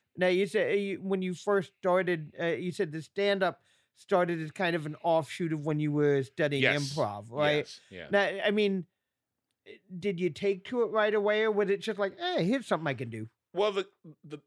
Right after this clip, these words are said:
Speaker 2: the great thing, or, or the fortunate thing about me doing stand-up was that I had already an improv background. Now, I didn't have a really pro acting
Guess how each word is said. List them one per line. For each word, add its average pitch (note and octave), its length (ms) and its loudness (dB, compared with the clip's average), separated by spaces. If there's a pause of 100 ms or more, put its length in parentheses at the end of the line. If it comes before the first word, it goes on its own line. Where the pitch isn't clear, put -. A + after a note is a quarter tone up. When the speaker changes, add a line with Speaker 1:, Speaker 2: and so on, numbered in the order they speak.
Speaker 2:
the D3 140 -18
great D3 500 -2
thing, E2 480 -6 (420)
or, F#2+ 600 -6 (140)
or G2+ 140 -6
the F2 80 -14
fortunate D3+ 580 -4
thing F2 140 -12
about D#2+ 220 -10
me F2+ 100 -14
doing E2+ 300 -14
stand-up G#2+ 720 -8 (640)
was F#2+ 340 -6
that F#2+ 120 -4
I F#2+ 60 -4
had A2 220 -4
already G2 500 -2
an D2 100 -12 (160)
improv F2+ 500 -8
background. D2+ 480 -6
Now, C2+ 100 -12
I F2+ 80 -6
didn't B2+ 240 -12
have A2 280 -2
a F2+ 340 -4 (880)
really A2+ 300 -8
pro F#2 380 -8 (240)
acting E2+ 560 -12